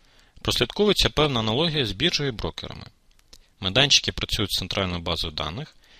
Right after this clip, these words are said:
кінцеві ж користувачі можуть обирати будь-який майданчик. При цьому вони бачать на своєму майданчику всі закупівлі, які відбуваються в загальній системі.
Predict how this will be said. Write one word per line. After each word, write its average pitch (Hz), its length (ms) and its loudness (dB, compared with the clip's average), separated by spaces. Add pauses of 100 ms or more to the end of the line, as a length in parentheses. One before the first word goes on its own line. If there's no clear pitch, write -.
(120)
кінцеві 180 380 2
ж - 80 2
користувачі 202 680 0 (180)
можуть 135 300 0
обирати 113 360 2
будь-який 135 480 -2
майданчик. 90 600 -4 (500)
При - 120 -2
цьому 196 280 4
вони 127 180 4
бачать 151 340 2
на 113 80 2
своєму 131 360 0
майданчику 107 560 0
всі - 180 0
закупівлі, 190 560 0
які 170 240 0
відбуваються 117 500 0
в 107 40 -2
загальній 117 380 0
системі. - 420 4